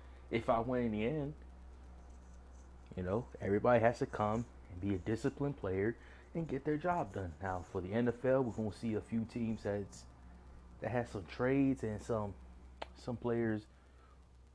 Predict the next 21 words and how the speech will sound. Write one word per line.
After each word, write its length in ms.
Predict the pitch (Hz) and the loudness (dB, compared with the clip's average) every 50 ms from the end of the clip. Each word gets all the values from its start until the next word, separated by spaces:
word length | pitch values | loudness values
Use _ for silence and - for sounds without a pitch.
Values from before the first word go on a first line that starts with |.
| - - | -8 -6
who 180 | - - - | -2 2 4
have 120 | 147 127 117 | 2 4 4
been 160 | 123 120 113 - | 2 0 0 0
added 400 | - 131 131 131 123 113 107 107 - - | 0 2 2 4 4 4 2 0 -2 0
into 600 | 143 147 151 147 - - 117 110 107 104 101 95 - - - - | 0 2 2 0 0 -2 0 0 0 0 -2 -4 -8 -10 -2 -2
the 60 | 104 | -2
roster. 560 | 98 - - 147 139 123 - - - 95 110 - - - - - - - - - - - - - 98 | 0 0 0 -2 -2 -4 -6 -8 -10 -10 -10 -12 -18 -20 -20 -20 -18 -16 -16 -18 -18 -20 -14 -12 -10
You 60 | 92 | -8
know, 140 | 90 87 85 | -6 -6 -2
everybody's 360 | 90 92 98 98 98 107 113 - | -2 0 0 0 0 0 -2 -2
talking 280 | - 107 113 110 120 | 0 -2 -2 0 0
about 140 | 117 117 - | -2 -2 -2
Tampa 260 | - 117 117 113 - 110 | -2 -2 -2 -2 -2 -4
Bay's 300 | 113 - 113 117 120 113 | -2 0 2 2 2 0
got 220 | 113 113 113 - | -2 -6 -6 -6
Tom 380 | - - 113 113 120 123 117 104 | -6 -4 -2 0 0 0 -2 -2
Brady, 320 | - 107 110 113 113 120 | -2 -4 -2 -2 -2 -2
and 260 | 113 113 117 113 98 95 - - - - - - - - - - - - - - - | -2 -4 -4 -4 -6 -8 -10 -14 -18 -18 -18 -18 -18 -20 -20 -20 -18 -18 -18 -14 -6
they 120 | - 101 95 | -4 -4 -2
got 280 | 98 104 107 107 101 | -2 -2 -2 -2 -2
Leonard 240 | 107 113 117 123 117 | -2 0 0 -2 -2